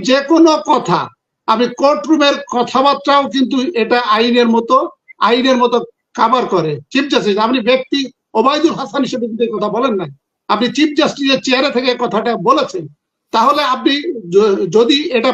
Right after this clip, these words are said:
পত্রপত্রিকায় এসে থাকে, মিডিয়াতে এসে থাকে, তাহলে আপনি একটা ব্যাখ্যা দেন, একটা রিজয়েন্ডার দেন।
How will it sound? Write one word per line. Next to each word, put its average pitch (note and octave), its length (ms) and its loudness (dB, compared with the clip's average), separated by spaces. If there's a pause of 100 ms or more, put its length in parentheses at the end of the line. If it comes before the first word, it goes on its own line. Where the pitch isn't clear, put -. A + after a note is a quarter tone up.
পত্রপত্রিকায় B3 720 -2
এসে A3+ 200 -6
থাকে, A#3 200 -2
মিডিয়াতে A#3+ 400 0
এসে C4 160 -6
থাকে, F3+ 240 -4 (420)
তাহলে C4 300 2
আপনি B3 320 0
একটা - 200 0
ব্যাখ্যা A#3+ 360 -2
দেন, C#4+ 240 2
একটা B3+ 220 -2
রিজয়েন্ডার C4+ 600 2
দেন। D4+ 200 2